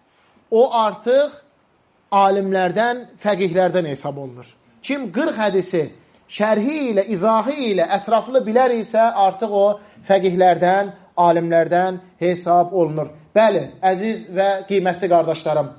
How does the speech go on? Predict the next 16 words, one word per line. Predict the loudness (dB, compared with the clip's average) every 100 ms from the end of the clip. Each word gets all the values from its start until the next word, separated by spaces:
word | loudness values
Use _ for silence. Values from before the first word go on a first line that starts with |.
| _ _ _ _
Allah | 0 0 0
Taalanın | 2 2 2 -2 -2
müvəffəqiyyəti | -4 -2 -4 0 0 -2 0
ilə | 2 2
bu | -4 -4
möhtəşəm | -4 -6 -6 -4 -6
kitabı | -6 2 2 4 2 0 -8 _ _ 0
hər | 0 2
həftə | -4 -2 4 4 4 -4 _ _ _ _ 0
Allahın | 2 4 4 0
izni | -4 -4 -2 2
ilə | 4 2 0 -14 _ _
bir | -6 2
dəfə | 0 2 0
həftədə | 0 -4 0 2 4 2 -2 -16 _
oxuyacağıq | -4 0 2 4 4 4 4 2